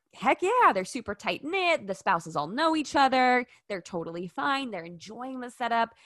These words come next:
because it's a close-knit group of friends. In other situations, it's like they don't know each other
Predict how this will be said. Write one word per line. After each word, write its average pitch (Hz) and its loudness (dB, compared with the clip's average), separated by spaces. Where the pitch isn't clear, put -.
because 220 -2
it's 202 -8
a 202 4
close-knit 202 -2
group 165 -8
of 175 -14
friends. 196 0
In 240 2
other 392 4
situations, 226 -4
it's - -12
like 180 -2
they 185 0
don't 196 0
know 185 2
each 208 -2
other 175 2